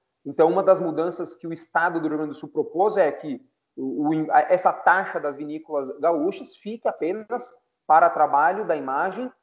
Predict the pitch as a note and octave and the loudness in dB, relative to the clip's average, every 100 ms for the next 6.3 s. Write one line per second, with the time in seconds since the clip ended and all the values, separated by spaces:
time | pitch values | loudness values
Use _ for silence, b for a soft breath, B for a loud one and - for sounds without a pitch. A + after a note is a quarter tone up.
0 | _ C#3+ D3+ C#3+ F3+ G#3+ E3+ C3 A#2+ B2+ | _ -4 -2 -2 -6 -4 0 0 0 -4
1 | A#2 A#2 - - _ _ _ _ C3+ C3+ | -4 -10 -18 -20 _ _ _ _ 0 2
2 | D3 C#3+ C#3+ D3 D#3+ D#3+ E3+ G3 E3+ F3 | 6 6 6 2 -4 -2 0 0 0 -2
3 | G#3+ - C#3+ C#3+ D3 D#3 D3+ C#3+ C#3+ C#3+ | -2 -8 0 2 2 -4 -6 -8 -10 -12
4 | C#3+ C3+ C3 C3 B2+ C3 C3 C3+ C3 F3 | -10 -6 2 2 2 -4 -4 -4 0 0
5 | - C3+ - C3+ B2 C3 B2+ B2 B2+ D#3+ | -2 -8 -8 -10 -8 -8 -6 -6 -2 0
6 | A#2+ C3 F#3+ | 4 6 6